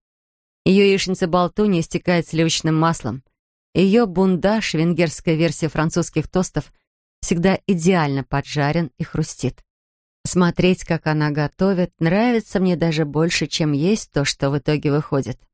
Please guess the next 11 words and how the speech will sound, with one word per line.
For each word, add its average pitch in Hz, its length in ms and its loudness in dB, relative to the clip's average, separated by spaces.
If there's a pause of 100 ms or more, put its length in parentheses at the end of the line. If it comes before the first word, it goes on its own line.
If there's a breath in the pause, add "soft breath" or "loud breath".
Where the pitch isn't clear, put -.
(340)
Обожаю, 190 680 0
когда 143 380 -2
дом 156 320 0
наполняется 147 800 -2
ароматами. 147 720 -2 (500)
Они 160 180 4
медленно 170 500 2
путешествуют 160 880 -2
сквозь - 400 -2
анфиладу 160 580 0
комнат, 180 520 0